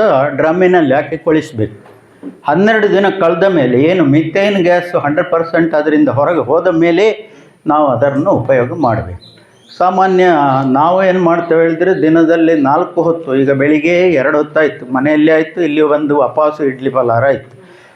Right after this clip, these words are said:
ಇನ್ನೀಗ ಮಧ್ಯಾಹ್ನ ಊಟ ಉಂಟು, ಮಧ್ಯಾಹ್ನ ಮೇಲೆ ಇನ್ನೇನೋ ಸ್ನ್ಯಾಕ್ಸ್ ಉಂಟು, ವಾಪಸ್ಸು ರಾತ್ರಿ ನಾಲ್ಕರಿಂದ ಐದು ಸಲ ನಾವು ಊಟ ಮಾಡ್ತೇವೆ. ಆದರೆ ತರಕಾರಿ ಗಿಡಕ್ಕೆ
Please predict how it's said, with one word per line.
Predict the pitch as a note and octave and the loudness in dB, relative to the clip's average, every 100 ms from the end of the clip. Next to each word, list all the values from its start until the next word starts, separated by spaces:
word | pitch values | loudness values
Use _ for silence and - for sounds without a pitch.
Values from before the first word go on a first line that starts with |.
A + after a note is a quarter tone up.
| - - | -20 -4
ಇನ್ನೀಗ | F#3+ G#3 G#3 | 0 2 2
ಮಧ್ಯಾಹ್ನ | G#3 F3+ E3+ F3+ | 2 0 2 0
ಊಟ | F3 D3 D3 | 0 0 -2
ಉಂಟು, | D#3 D#3 G3 | -2 0 0
ಮಧ್ಯಾಹ್ನ | F3+ D#3+ E3 | 0 0 2
ಮೇಲೆ | D#3+ D#3 D3 | 2 2 0
ಇನ್ನೇನೋ | D#3 D3+ D3 C#3+ | 2 2 2 0
ಸ್ನ್ಯಾಕ್ಸ್ | C3+ C3+ C#3 C3+ - | -2 -2 -4 -4 -2
ಉಂಟು, | C#3 C3+ F#3+ | -2 0 0
ವಾಪಸ್ಸು | E3 C#3+ D3 C#3 C3+ | 2 0 0 -2 -2
ರಾತ್ರಿ | A#2+ A#2 C3 C#3+ | -2 -2 -2 -2
ನಾಲ್ಕರಿಂದ | C3+ A#2+ C#3+ C3 C3 B2 | 0 -2 -2 -2 0 0
ಐದು | A#2+ | -2
ಸಲ | - C3+ C3+ - - - - - | -2 -2 -2 -6 -18 -20 -20 -4
ನಾವು | C3+ C#3+ | -2 0
ಊಟ | C3+ C#3 | 0 0
ಮಾಡ್ತೇವೆ. | C3+ B2+ B2+ C#3+ | 0 0 0 0
ಆದರೆ | E3 B2 - | 0 0 -2
ತರಕಾರಿ | - C3+ D3 F#3+ F#3 F3+ | -2 -2 -2 0 0 0
ಗಿಡಕ್ಕೆ | E3 E3+ E3+ E3+ | 0 -2 -4 -2